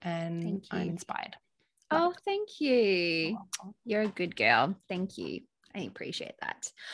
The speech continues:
Speaker 1: Thank you.
Speaker 2: Um, and now, if you wanna go and see more of Hannah, where can people find you?
Speaker 1: Suburban witchery dot com.
Speaker 2: Mm-hmm.
Speaker 1: Super simple.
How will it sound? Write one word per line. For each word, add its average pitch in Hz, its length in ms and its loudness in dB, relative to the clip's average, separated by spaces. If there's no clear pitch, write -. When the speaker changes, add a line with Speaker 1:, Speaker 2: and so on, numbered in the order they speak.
Speaker 1:
Thank 220 140 -6
you. - 80 -14
Speaker 2:
Um, 202 380 10
and 214 200 6
now, 202 1160 8
if 214 200 0
you 214 120 0
wanna 214 200 4
go 208 120 4
and 202 280 8
see 208 140 2
more 190 220 4
of 185 80 2
Hannah, 175 380 6
where 185 180 4
can 220 140 0
people 214 260 0
find 175 380 2
you? 359 220 10
Speaker 1:
Suburban 190 440 4
witchery 180 500 2
dot - 300 2
com. 381 260 6
Speaker 2:
Mm-hmm. 233 160 8
Speaker 1:
Super 208 200 -10
simple. 294 340 2